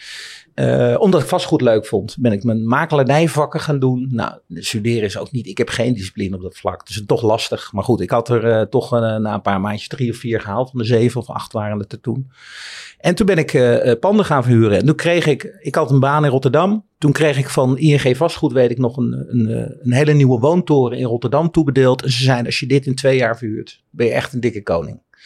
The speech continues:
Ik heb dat ding in vier maanden compleet verhuurd.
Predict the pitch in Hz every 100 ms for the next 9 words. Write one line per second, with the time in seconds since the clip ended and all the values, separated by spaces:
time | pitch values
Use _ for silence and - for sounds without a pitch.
0 | - - - - - 165 156 147 143 117
1 | 139 151 131 117 110 - - 131 - -
2 | 165 165 165 123 101 95 80 - -